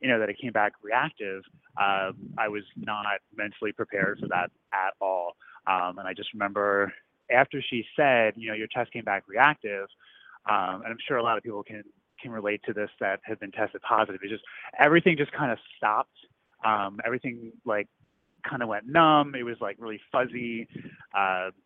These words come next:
<clears throat> and it just kept replaying those words, like, over and over and over again in my head, like, "Your test came back reactive." And it was just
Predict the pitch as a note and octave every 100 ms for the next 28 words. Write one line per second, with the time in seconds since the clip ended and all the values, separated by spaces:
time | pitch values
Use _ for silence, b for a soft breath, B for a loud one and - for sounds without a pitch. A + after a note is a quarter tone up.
0 | _ _ _ _ - B2+ - B2+ B2 A2+
1 | C3 - C#3+ - - _ _ B2+ - -
2 | C#3+ C3+ B2 A2+ A2 G2+ - A#2 A#2+ A2+
3 | G2+ - - B2+ B2+ A#2 G#2+ A2 A2+ G#2+
4 | G2 G#2 G#2+ G#2 G2 G2 F#2+ G2 G#2+ G#2
5 | G2 F#2 - G2 - A2+ - A#2 F#2 F#2+
6 | G2 G#2+ A#2 - F2+ F#2 - B B B
7 | B - B2 B2 A#2